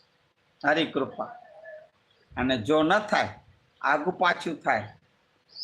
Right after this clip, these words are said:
ઢીલ થાય કામ થવામાં, કાર્ય થવામાં,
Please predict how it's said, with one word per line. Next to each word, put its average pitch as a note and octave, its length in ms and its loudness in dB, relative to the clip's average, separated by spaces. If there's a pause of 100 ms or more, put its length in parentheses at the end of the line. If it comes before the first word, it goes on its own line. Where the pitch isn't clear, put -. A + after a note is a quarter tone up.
(200)
ઢીલ F3+ 340 4
થાય A#2+ 240 0 (600)
કામ D3+ 280 2
થવામાં, D3+ 800 0
કાર્ય D#3 280 2
થવામાં, E3 760 0